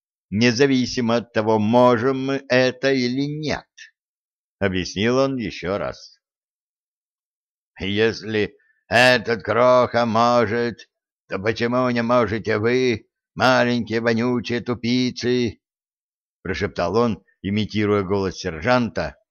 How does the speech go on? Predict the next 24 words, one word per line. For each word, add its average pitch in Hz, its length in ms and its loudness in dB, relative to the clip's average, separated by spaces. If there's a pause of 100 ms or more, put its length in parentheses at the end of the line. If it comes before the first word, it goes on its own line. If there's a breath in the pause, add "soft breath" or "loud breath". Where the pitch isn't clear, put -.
(440)
но 127 280 2
следя 101 440 0
за 85 160 -6
тем, 156 460 -4 (300)
чтобы 113 340 0
за 101 140 0
пределами 101 580 0
кубрика 123 540 -4
никто 107 680 0
ничего 151 500 -2
не 123 100 -2
услышал. 80 800 -8 (920)
Пара 165 260 6
смешков 117 640 -2
свидетельствовала, 113 1200 0 (380 soft breath)
что - 200 -2
у 135 40 2
него 180 220 -2
получилось, 156 1000 -2 (320)
но 110 240 2
никто 107 400 0
особенно 104 720 -2
не 98 140 -2
обрадовался. 71 920 -6